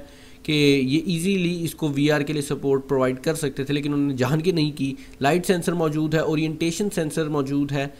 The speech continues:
इसके अलावा मैग्नेटिक फील्ड का सेंसर मौजूद है और प्रॉक्सिमिटी सेंसर मौजूद।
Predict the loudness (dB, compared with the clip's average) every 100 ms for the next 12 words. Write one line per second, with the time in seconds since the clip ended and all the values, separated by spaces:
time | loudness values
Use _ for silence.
0 | -18 -10 -8 4 6 8 6 4 2 2
1 | 0 -2 0 0 2 2 0 -2 0 0
2 | 0 0 0 0 0 -2 0 -2 -2 -4
3 | -4 -4 -2 -4